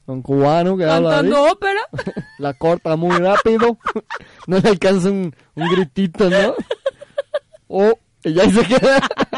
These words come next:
Speaker 1: <laughs> Mamá.
Speaker 2: <laughs> Eso eres. A ver,
Speaker 1: Bien.
Speaker 2: ¿cuál sigue?
Speaker 1: El que sigue es Juicy. Mira, me dejan los más difíciles, ¿eh? Björling.
Speaker 2: A ver, ¿qué dijo? Como, a ver, dilo bien.
Speaker 1: Björling. Björling.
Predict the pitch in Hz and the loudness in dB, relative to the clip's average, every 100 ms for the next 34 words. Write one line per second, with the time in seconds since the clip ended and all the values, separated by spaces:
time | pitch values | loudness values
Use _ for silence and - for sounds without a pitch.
0 | 247 202 - 294 - - - 208 269 285 | -4 -4 -4 -8 -10 -14 -2 2 2 0
1 | - 523 - - - - - 427 - 381 | -2 -2 -2 -4 -6 -6 -6 -6 -6 -6
2 | - 359 - - 339 349 - 254 262 - | -4 -4 -6 -8 -4 -4 -4 -8 -10 -16
3 | _ - 466 466 - - 311 349 370 - | _ -8 -6 -6 -10 -2 0 2 2 2
4 | 370 392 381 381 339 285 147 156 151 180 | 2 -2 -4 -4 -2 -2 -2 -4 -2 -2
5 | 170 165 143 - _ _ _ 156 135 196 | 0 -2 -4 -16 _ _ _ -8 -2 -2
6 | - 214 220 226 - - - 156 180 170 | 0 0 0 -2 -10 -20 -6 0 0 0
7 | 170 214 202 185 175 175 - 240 - 160 | -2 -6 -6 -6 -6 -10 -8 -8 -6 -4
8 | 143 139 151 254 - - - - - 143 | -4 -2 -4 -6 -12 -10 -8 -8 -8 -2
9 | 170 147 214 220 196 143 120 117 - - | -2 2 2 4 2 0 -4 -8 -16 -18
10 | 370 294 330 392 415 440 403 427 - 370 | -6 -2 -2 -2 -4 -4 -2 -4 -2 0
11 | 330 294 285 277 285 359 453 403 - 156 | 2 4 2 0 -2 -2 2 2 2 0
12 | 120 113 104 _ 120 135 147 165 147 113 | -4 -8 -14 _ -18 -4 2 4 2 -2
13 | 101 | -8